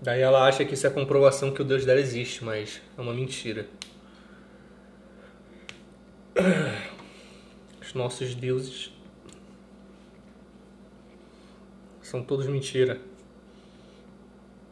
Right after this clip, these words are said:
Muitos deles são baseados em, em seres que estiveram aqui na Terra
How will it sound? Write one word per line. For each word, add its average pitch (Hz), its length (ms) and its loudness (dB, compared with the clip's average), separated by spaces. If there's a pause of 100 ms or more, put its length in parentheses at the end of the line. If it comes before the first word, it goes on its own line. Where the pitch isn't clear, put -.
(2250)
Muitos 147 360 -2
deles 143 280 0
são 143 160 4
baseados 127 760 6
em, 127 440 -4
em 127 40 -10
seres 139 500 0
que - 120 -8
estiveram 131 420 4
aqui - 160 -2
na 123 100 0
Terra 117 480 2